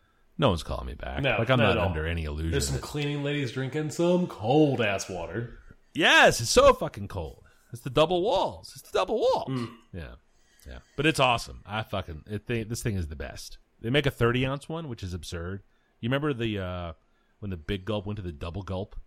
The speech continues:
Speaker 1: and they had to make the bottom of the cup smaller so that it would fit in a cup holder in a car?
Speaker 2: Oh, yeah.
Speaker 1: They had,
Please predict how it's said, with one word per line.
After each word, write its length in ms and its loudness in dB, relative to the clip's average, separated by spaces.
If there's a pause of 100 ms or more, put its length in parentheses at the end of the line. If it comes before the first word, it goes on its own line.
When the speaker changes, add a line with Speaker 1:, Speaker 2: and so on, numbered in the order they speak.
Speaker 1:
and 80 -6
they 60 -2
had 100 -2
to 80 -4
make 140 -4
the 60 -8
bottom 360 -4
of 80 -6
the 80 -10
cup 220 -8
smaller 580 -6
so 140 -4
that 160 -2
it 80 -6
would 100 -8
fit 200 -10
in 40 -10
a 60 -8
cup 200 -8
holder 220 -4
in 80 -4
a 60 -6
car? 160 0
Speaker 2:
Oh, 60 8
yeah. 220 4 (720)
Speaker 1:
They 80 6
had, 140 4